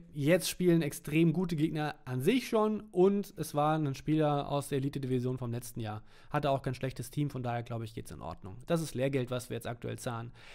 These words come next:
Habe ich jetzt irgendwas, was ich euch gegebenenfalls grad im Anschluss dazu sinnvoll zeigen kann? Ich glaube, ehrlich gesagt, nichts. Ich, nicht. Ich habe jetzt sicherlich nicht irgendwas groß freigespielt.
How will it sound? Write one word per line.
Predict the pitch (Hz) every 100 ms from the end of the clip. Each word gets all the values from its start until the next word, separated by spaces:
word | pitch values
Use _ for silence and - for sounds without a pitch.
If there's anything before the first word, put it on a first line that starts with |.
| -
Habe | - 240 294
ich | -
jetzt | 208 - -
irgendwas, | 247 285 294 247 214 180 190 185 -
was | 170 175
ich | - 170 170
euch | 170 170 170
gegebenenfalls | 151 156 180 175 156 156 -
grad | 151 151 -
im | 147
Anschluss | 160 160 160 143
dazu | 143 -
sinnvoll | 135 156 143
zeigen | 123 131 131
kann? | 120 113 104 - - -
Ich | 165
glaube, | - 180 180
ehrlich | 143 151 151
gesagt, | 135 135 135 -
nichts. | 131 127 -
Ich, | 131 113 -
nicht. | 151 -
Ich | - 143
habe | 143
jetzt | 147
sicherlich | 165 175 160 156
nicht | 147
irgendwas | 156 151 139 -
groß | 135
freigespielt. | - 165 202 208 - 196 202